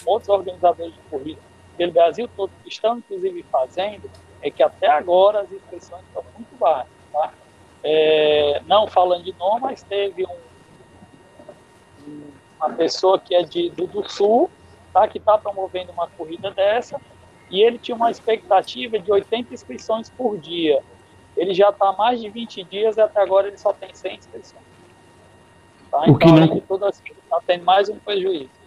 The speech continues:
Speaker 2: No caso, o, uma corrida dessa, virtual, ela pra se tornar viável, Ricardo, ela teria que ter, no mínimo, quantas inscrições?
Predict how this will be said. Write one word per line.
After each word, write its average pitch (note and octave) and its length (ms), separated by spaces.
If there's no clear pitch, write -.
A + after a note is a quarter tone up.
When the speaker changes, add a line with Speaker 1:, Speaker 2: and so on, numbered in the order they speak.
Speaker 2:
No F3 140
caso, F3+ 460
o, F3 800
uma F3 180
corrida E3+ 460
dessa, C3+ 580
virtual, C#3+ 720
ela C#3+ 200
pra D#3 180
se - 80
tornar D#3 320
viável, C3+ 460
Ricardo, A2+ 380
ela C#3 400
teria D3+ 200
que D3+ 80
ter, D3+ 200
no F3+ 100
mínimo, F3 320
quantas F#3 320
inscrições? D#3+ 800